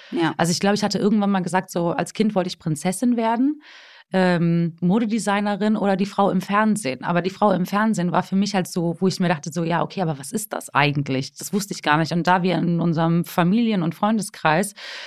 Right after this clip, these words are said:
Speaker 2: äh, von meinen Eltern, äh, damals n-, keinen Kreativen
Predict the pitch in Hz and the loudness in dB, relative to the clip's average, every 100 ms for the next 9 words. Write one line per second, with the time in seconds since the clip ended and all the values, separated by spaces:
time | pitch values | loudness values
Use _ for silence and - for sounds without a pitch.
0 | - - - - 180 170 165 170 165 160 | -16 -18 -20 -6 0 0 2 2 2 2
1 | 185 240 180 160 - 160 160 165 165 160 | 0 0 0 0 -2 -2 0 2 0 -2
2 | - 196 175 165 170 - 190 196 185 170 | -6 -2 -2 0 -2 0 2 2 2 -2
3 | - 185 175 - 220 220 185 170 156 | 0 0 0 -2 0 2 2 0 0